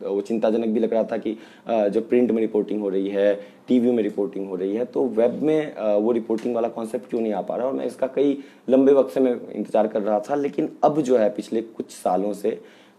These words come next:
धीरे-धीरे शुरू होते हुए अब ये वेब में जो reporting का culture है, पहले ये क्या करते थे, जो इनका mainstream का जो, अ, media है जिससे, अ, ज-, जो पहले print में आता है उसके बाद वेब में आती थी खबरें, अब सीधी reporting होने लगी हैं, exclusive खबरें आने लगी हैं और वे-,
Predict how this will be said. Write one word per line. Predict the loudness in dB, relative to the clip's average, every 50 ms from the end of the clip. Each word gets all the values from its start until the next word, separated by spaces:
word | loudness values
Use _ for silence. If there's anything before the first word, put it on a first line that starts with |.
| -4
धीरे-धीरे | 0 4 6 6 6 6 6 6 4 4 2 0
शुरू | 0 0 0 2
होते | 2 0 0 0 -2
हुए | 0 2 2 0 0 0 -4 -4 0 2
अब | 2 2 4 2 0
ये | 2 2 0 0
वेब | 2 4 2 2 2
में | 0 -2 0
जो | 0 0
reporting | 0 0 0 -2 -2 -2 -2 -6 -4 -4
का | -4 -4
culture | -2 -4 -4 -2 -2 -2 -2
है, | -2 -4 -6 -8 -20 -20 -18 _ 0
पहले | 2 4 6 8 8
ये | 8 6 4
क्या | 2 0
करते | 0 0 -2 -2 -2 -2 -2
थे, | 0 0 0 -2 -2 -10 -8 -4
जो | -2 0 0
इनका | 0 0 2 2 2
mainstream | 2 4 4 4 4 2 2 -2 -4 -2 -2 0
का | 0 0 2
जो, | 2 2 0 0 -4 -10 -12
अ, | -10 -8 -6 -4
media | -2 -2 2 4 4 6 6
है | 4 2
जिससे, | 0 -4 -4 0 0 0
अ, | 0 -2 -6 -10
ज-, | -8 -6 -6 -6 -4 -4 -6 -6 -6 -8
जो | -8 -2 0 2 2 2
पहले | 0 -6 -10 -6 -2 -2 0 0
print | 0 0 0 0 0 -2
में | -4 -4
आता | -4 -4 -2 0 2
है | 2 2 2 0 -6 -14 -20 -20 _ _ -8
उसके | -4 0 4 6
बाद | 6 6 6 6
वेब | 4 2 2 2
में | 0 0
आती | 0 -2 -2 -4 -4
थी | -4 -4
खबरें, | -2 -2 -2 -2 -2 -4 -6 -10 -18 -20 -20 _ _ _ 0
अब | 0 0
सीधी | 0 -2 -2 0 2 4
reporting | 4 4 4 4 2 2 2 0 0
होने | 0 0 0 2
लगी | 2 0 0 -2
हैं, | -4 -4 -6
exclusive | -8 -8 -6 -2 -2 0 0 0 -2
खबरें | -2 -2 0 0 2 0
आने | 0 0 -2 -2
लगी | -4 -4 -4 -6 -8
हैं | -10 -10 -10 -12 -14 -16 -18 -18 -14 -8
और | -4 -2 0 2 2 2
वे-, | 2 0 0